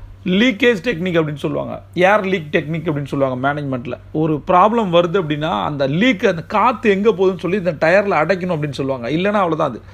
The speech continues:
அடைச்-, அடைச்சாதான் அது பேர் பஞ்சர் ஒட்டுறது. அது மாதிரி தான் என்ன பண்ணணும், என்ன பண்ணியிருக்கணும், இதுக்கு என்ன காரணம்?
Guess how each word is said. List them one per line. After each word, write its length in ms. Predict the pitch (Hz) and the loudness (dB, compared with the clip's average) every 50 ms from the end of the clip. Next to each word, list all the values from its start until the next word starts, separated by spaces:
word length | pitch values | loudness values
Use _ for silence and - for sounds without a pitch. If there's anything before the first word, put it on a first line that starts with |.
| - - - - - - - - | -20 -20 -20 -20 -20 -20 -10 0
அடைச்-, 320 | - 175 175 208 214 196 226 | 2 4 4 4 2 2 0
அடைச்சாதான் 400 | - 160 190 226 - 254 233 208 | 2 2 2 2 4 2 2 4
அது 280 | 202 180 160 202 233 | 2 2 2 0 -2
பேர் 180 | 214 - 196 202 | 0 0 0 2
பஞ்சர் 240 | 208 254 233 214 180 | 4 4 4 4 4
ஒட்டுறது. 280 | 156 151 135 123 117 - - | 2 0 -2 -2 -4 -8 -8
அது 160 | - 147 151 151 | -6 -6 -4 -2
மாதிரி 220 | 151 160 165 180 | -2 0 0 0
தான் 320 | 220 208 170 175 220 - - | 0 0 0 0 -2 -4 -4
என்ன 320 | 151 151 208 247 285 294 269 | 0 2 2 2 4 2 0
பண்ணணும், 760 | 226 - 208 185 196 220 233 214 190 175 165 147 113 95 - - - - | 0 2 2 4 4 4 2 2 2 2 0 0 -4 -6 -10 -16 -20 -8
என்ன 260 | - 160 165 202 226 233 | -2 -2 0 0 0 -2
பண்ணியிருக்கணும், 600 | 226 - 165 170 196 214 196 156 165 160 143 143 | 0 2 2 2 4 2 0 0 -2 -2 -2 -2
இதுக்கு 220 | 143 160 151 190 | -4 0 0 0
என்ன 160 | 185 208 240 | 0 0 -2
காரணம்? 500 | - 196 170 165 165 156 143 120 110 - | 0 2 4 4 4 4 2 -2 -6 -10